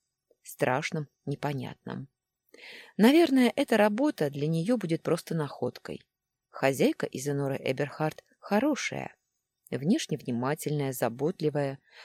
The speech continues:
готовая всегда пойти навстречу. Она мне даже нравилась, пока я не поняла, кем она мне приходится. Но ради Регины можно и потерпеть. Ей я решила ничего не рассказывать, тогда и отношение к работе будет хорошее.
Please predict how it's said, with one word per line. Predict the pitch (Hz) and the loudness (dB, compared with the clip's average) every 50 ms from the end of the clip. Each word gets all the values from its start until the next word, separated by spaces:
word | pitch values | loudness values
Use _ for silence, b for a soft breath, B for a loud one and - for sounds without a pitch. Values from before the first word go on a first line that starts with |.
| B B B | B B B
готовая | 170 170 - 214 202 196 180 | 4 4 4 4 2 2 0
всегда | - - 151 156 156 233 - | 0 -2 -6 -2 -2 -2 0
пойти | - 185 - - 180 | 0 -2 -2 -2 -2
навстречу. | 196 196 196 - - _ - 120 107 - - - - - - - _ _ _ _ _ _ _ - - _ _ _ _ | -2 -2 -2 -6 -12 _ -10 -10 -10 -8 -10 -10 -10 -10 -14 -16 _ _ _ _ _ _ _ -20 -20 _ _ _ _
Она | - 139 147 165 190 | -2 -2 0 2 4
мне | 208 196 185 | 4 4 4
даже | 165 156 175 185 165 175 180 | 4 4 4 4 4 2 2
нравилась, | 190 196 247 285 269 202 135 127 120 113 110 - - B B B B B B - | 2 2 2 2 0 0 0 -2 -4 -4 -6 -8 -12 B B B B B B -4
пока | 147 147 - 175 165 | -4 0 4 4 4
я | 160 | 4
не | 156 147 143 | 4 2 -2
поняла, | - 147 143 139 139 139 175 240 240 185 - _ _ - | -2 -2 -2 0 0 0 0 0 0 -2 -2 _ _ -8
кем | - 196 196 214 220 - | -2 0 2 2 2 0
она | - 151 139 127 | -2 -6 -4 -4
мне | 123 123 123 127 | -6 -6 -6 -8
приходится. | - - 139 135 - - - 87 - - - _ - - - - - - _ _ _ _ _ _ _ - | -4 -4 -6 -6 -4 -6 -6 -6 -6 -8 -12 _ -14 -12 -12 -12 -12 -14 _ _ _ _ _ _ _ 0
Но | 175 180 180 190 | 2 4 6 6
ради | 208 208 180 190 | 6 6 4 4
Регины | 180 175 170 165 - - 277 262 208 160 | 2 2 0 -4 -2 0 2 4 4 2
можно | 147 151 175 180 160 180 | 2 0 -2 -2 0 -2
и | - - 175 175 | -2 -2 -2 -4
потерпеть. | - 185 - - 196 202 _ - - - - - - - _ _ _ _ _ _ _ - | -4 -6 -4 -4 -4 -4 _ -10 -14 -14 -12 -14 -18 -20 _ _ _ _ _ _ _ -10
Ей | 127 127 135 190 254 262 | -10 -2 0 0 0 2
я | 208 175 151 | 4 2 2
решила | 135 139 - - 151 151 147 | 2 2 -2 0 0 0 0
ничего | 143 139 143 139 - - 151 175 | 2 -2 -2 -2 -2 0 2 2
не | 196 208 214 | 4 2 2
рассказывать, | 262 269 - - - 143 139 139 - - - - - - - _ b b b b b b - | 0 -2 -6 -6 -6 -6 -6 -6 -8 -10 -10 -10 -12 -12 -16 _ b b b b b b 0
тогда | 147 147 143 139 165 | 2 2 4 4 2
и | - - - | 2 4 2
отношение | 190 - - 226 240 - - - 302 233 156 139 123 - | 0 2 2 0 0 0 0 2 2 2 4 2 -2 -4
к | - | 0
работе | - 139 135 135 123 - - 113 | -2 0 0 0 -4 -4 -6 -6
будет | - 135 123 - - | -6 -6 -8 -8 -16
хорошее. | - - 214 247 247 151 - - - - - - - - | -6 -2 0 0 0 -2 -4 -6 -8 -8 -8 -10 -12 -14